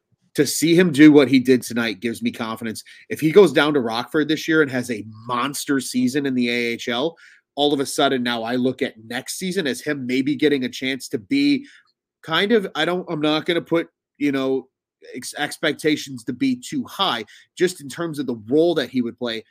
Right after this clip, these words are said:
like what Corey Crawford was in twenty eleven. "Hey, you're not here necessarily to have to backstop us to games, but be good enough to keep us in games." And I think he could really be that role for this team next year if he continues to show what he did tonight.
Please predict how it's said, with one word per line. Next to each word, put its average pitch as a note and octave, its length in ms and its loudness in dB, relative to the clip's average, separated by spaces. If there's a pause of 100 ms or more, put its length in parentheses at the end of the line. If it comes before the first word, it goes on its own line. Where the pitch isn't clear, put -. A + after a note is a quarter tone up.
(220)
like D3 240 -4
what F3 220 -6
Corey A#3+ 300 -2
Crawford B3+ 420 -4
was A#2+ 200 -4
in A2+ 80 -14
twenty D3+ 320 -6
eleven. C3 360 -2
"Hey, C#3+ 200 -4
you're C3 180 -2
not E3+ 160 -4
here D#3+ 180 -2
necessarily D3+ 520 -4
to A#2+ 120 -6
have C#3+ 220 -8
to A#2 180 -8 (260)
backstop D3+ 600 -2
us C#3 140 -4
to C3 100 -12
games, A#2+ 560 -2 (460)
but D3 160 -4
be E3 140 -2
good D#3+ 200 6
enough D3 280 0
to - 100 -20
keep C3+ 240 -6
us - 220 -14
in C3 240 -6
games." G2+ 400 -18
And A#2+ 100 -6
I B2+ 80 -2
think B2+ 260 -6 (120)
he C3+ 200 -8
could B2 200 -6
really B2+ 200 2
be A#2+ 180 -6
that A2 260 -10
role A2 180 -8
for G#2+ 160 -14
this G#2 140 -10
team C3+ 180 -12
next A2 260 -12
year G#2 140 -10 (240)
if G3 140 6
he F3+ 80 -10
continues C#3 380 -8
to A2+ 60 -12
show A#2+ 200 -4
what G2+ 100 -10
he F2+ 80 -16
did - 160 -20
tonight. - 220 -20